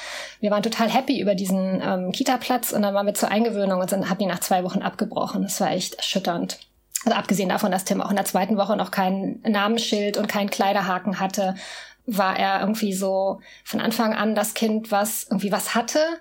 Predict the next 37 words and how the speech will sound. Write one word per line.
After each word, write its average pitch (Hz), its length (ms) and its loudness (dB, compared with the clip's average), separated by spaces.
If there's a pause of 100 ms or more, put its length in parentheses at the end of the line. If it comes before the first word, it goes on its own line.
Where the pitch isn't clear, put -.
(500)
Und 220 280 0
dann 214 200 -2
sollten 220 260 0
alle 202 180 0
auch 185 100 -6
ganz 233 220 0
vorsichtig 262 600 0
sein, 254 240 2
ihn 226 100 2
nicht 208 200 0
anfassen. 254 840 0
Und 202 340 -2
gleichzeitig, 220 1040 0
was 220 200 2
ja - 140 2
auch - 280 -2 (480)
eigentlich 233 460 2
erstmal, 208 480 0 (140)
jetzt 220 240 -2
denken 233 140 4
bestimmt 226 260 0
viele, 233 260 2
aber 214 140 2
das, - 400 -4
es - 120 -4
muss 277 220 2
ja 254 120 2
auch 214 40 0
so 220 120 -2
sein, 185 280 2
er 208 80 0
ist 269 120 -2
ja 240 100 0
auch 185 100 -6
behindert. 190 500 -2 (500)
Aber 208 180 4
dann 226 260 0